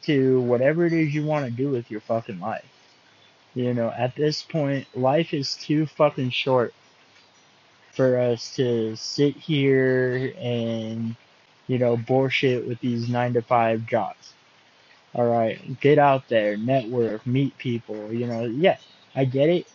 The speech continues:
Some people just don't have the fucking talent or the, you know, whatever.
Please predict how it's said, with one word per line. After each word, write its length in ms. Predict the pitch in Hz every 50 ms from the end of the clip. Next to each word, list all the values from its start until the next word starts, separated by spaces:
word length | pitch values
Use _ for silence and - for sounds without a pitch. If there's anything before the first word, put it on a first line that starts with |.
| _ - 139
Some 360 | - - - 151 143 156 160
people 500 | - 175 170 165 151 165 160 160 151 143
just 420 | 131 - 143 143 143 - - -
don't 220 | - 151 143 135 139
have 720 | - - - 151 143 143 139 131 120 117 113 107 104 113 - - - - _ _ _ _ _ _ _ _ - -
the 120 | - 135 127
fucking 800 | - - 151 143 - - 139 127 123 120 120 117 117 117 117 - -
talent 540 | - 165 156 139 127 120 117 113 110 - -
or 220 | 117 120 117 113 113
the, 460 | 113 113 113 110 110 107 110 110 113 - _ _ _ _ _ _ _ _ _ _ _ _ - - - - _ _ _
you 200 | - 123 123 120
know, 800 | 117 117 113 113 113 110 113 113 113 113 110 110 110 110 110 - - - - - - - - - - - 117 120
whatever. 380 | 120 127 143 147 135 113 110